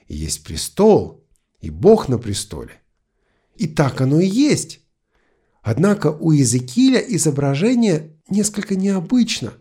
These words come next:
Колесница, о которой мы будем читать в первой главе, оказывается пуста.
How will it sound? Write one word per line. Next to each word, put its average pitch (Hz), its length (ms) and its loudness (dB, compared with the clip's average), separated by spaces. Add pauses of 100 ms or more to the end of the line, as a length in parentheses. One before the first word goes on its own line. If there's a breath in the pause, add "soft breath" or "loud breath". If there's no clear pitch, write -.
(760 soft breath)
Колесница, 170 800 2
о - 40 -2
которой 170 260 -2
мы 165 120 0
будем 165 240 -2
читать 165 320 -6
в - 60 -20
первой 190 380 0
главе, 165 480 0 (120)
оказывается 156 640 -2
пуста. 160 680 -2